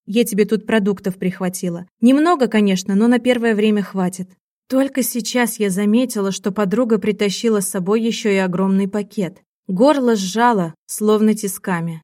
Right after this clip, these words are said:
Вместо слов благодарности, которые не могли выразить и сотую долю того, что я испытывала, я крепко обняла Леру. Если бы не она, я бы просто пропала. И не раз. Снова зазвонил мой телефон.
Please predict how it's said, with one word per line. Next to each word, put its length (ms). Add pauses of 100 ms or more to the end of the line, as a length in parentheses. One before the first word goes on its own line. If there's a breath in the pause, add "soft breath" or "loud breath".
(180)
Вместо 500
слов 300
благодарности, 800
которые 440
не 120
могли 380
выразить 540
и 80
сотую 520
долю 300
того, 280
что 200
я 220
испытывала, 680 (220)
я 200
крепко 420
обняла 380
Леру. 380 (340)
Если 340
бы 120
не 140
она, 240
я 180
бы 140
просто 400
пропала. 640 (160)
И 100
не 180
раз. 360 (160)
Снова 480
зазвонил 500
мой 160
телефон. 600